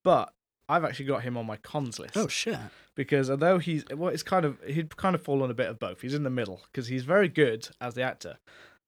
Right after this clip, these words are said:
Speaker 1: but I felt that most of the time what he was doing was, was an exact repeat of what he did in the last film. I felt like all he did was go around with a different cop and explain the exact same stuff he'd explained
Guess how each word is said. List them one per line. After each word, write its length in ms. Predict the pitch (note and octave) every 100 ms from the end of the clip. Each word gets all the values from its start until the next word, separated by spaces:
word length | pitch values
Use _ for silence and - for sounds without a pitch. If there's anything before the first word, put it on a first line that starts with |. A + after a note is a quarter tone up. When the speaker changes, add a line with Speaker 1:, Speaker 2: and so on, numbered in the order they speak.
| _
Speaker 1:
but 140 | - A2+
I 200 | D3+ F#3+
felt 480 | F#3+ - D3+ A#2 G2+ _
that 80 | G#2
most 560 | B2+ C3+ C#3 D#3 D3+ -
of 80 | B2+
the 80 |
time 340 | C3 - C#3+ B2
what 160 | A#2
he 80 | A#2
was 120 | A#2+
doing 380 | A2+ C#3 C#3+ A2+
was, 200 | G#2 G2+
was 140 | B2 A#2
an 100 | A#2+
exact 420 | A#2+ B2 B2+ -
repeat 320 | A#2 - B2+
of 80 | - -
what 80 | F#2+
he 60 |
did 160 | G#2+ G#2+
in 160 | G#2+ G#2+
the 60 |
last 240 | G#2 G#2 -
film. 220 | - G2+ _ _ - - _
I 80 | A#2+
felt 200 | - D#3+
like 140 | A#2+ -
all 200 | D3 C#3+
he 140 | C3
did 240 | C3 D3
was 120 | A#2 A2+
go 140 | C3+
around 300 | C3 C3 B2+
with 100 | A2
a 40 | A2+
different 400 | C#3 C3+ C3+ A#2+
cop 340 | - C3 - -
and 100 | A#2
explain 440 | G#2 - D3 C3 A2+
the 60 |
exact 400 | A2 A#2+ D3+ D3+
same 180 | - C#3+
stuff 300 | B2+ D3 B2+
he'd 100 | B2+
explained 520 | A#2+ - - D3 B2